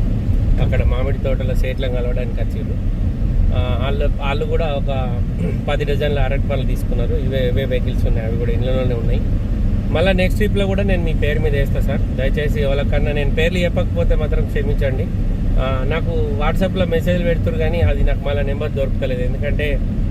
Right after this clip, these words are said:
ఆ, వందల మెసేజ్లు ఉన్నాయి, నాకు ఈ బండి కావాలి, నాకు ఆ బండి కావాలి, అరవై వేలల్లో, ముప్పై వేలల్లో కారు చూడమని పెట్టిన వాళ్ళే కూడా ఉన్నాయి.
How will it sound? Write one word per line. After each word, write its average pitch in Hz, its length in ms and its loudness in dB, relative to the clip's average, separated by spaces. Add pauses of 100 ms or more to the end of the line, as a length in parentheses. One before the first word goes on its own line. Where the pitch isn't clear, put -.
(260)
ఆ, - 140 2
వందల 180 320 2
మెసేజ్లు 180 480 0
ఉన్నాయి, 147 220 -2
నాకు 139 220 0
ఈ - 60 2
బండి 156 260 0
కావాలి, 147 320 0
నాకు 139 200 -2
ఆ 139 80 -2
బండి 143 280 -2
కావాలి, 139 220 -2
అరవై 139 220 2
వేలల్లో, 143 360 2
ముప్పై 143 280 0
వేలల్లో 143 300 0
కారు 135 360 0
చూడమని 135 260 2
పెట్టిన - 240 0
వాళ్ళే 131 180 0
కూడా 127 180 0
ఉన్నాయి. - 240 2